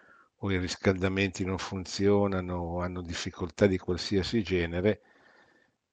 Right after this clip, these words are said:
ma certo", dice, insomma, la, la, la situazione è molto difficile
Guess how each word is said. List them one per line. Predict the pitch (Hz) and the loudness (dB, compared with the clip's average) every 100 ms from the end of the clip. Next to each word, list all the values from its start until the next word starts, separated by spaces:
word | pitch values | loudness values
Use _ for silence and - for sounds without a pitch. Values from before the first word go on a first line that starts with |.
| _ | _
ma | 110 123 | 6 8
certo", | - 98 - - | 10 8 6 4
dice, | 104 90 80 95 82 82 80 78 78 | 4 2 -2 0 2 2 2 0 -2
insomma, | - 90 80 78 73 | -4 -6 -6 -8 -8
la, | 78 73 | -8 -10
la, | 73 71 | -12 -12
la | 80 | -10
situazione | - - 82 - 95 87 | -10 -10 -6 -2 0 0
è | |
molto | 85 90 - 82 | -2 -6 -6 -6
difficile | 110 - 92 85 - 87 82 73 | -6 -6 -10 -8 -8 -8 -10 -12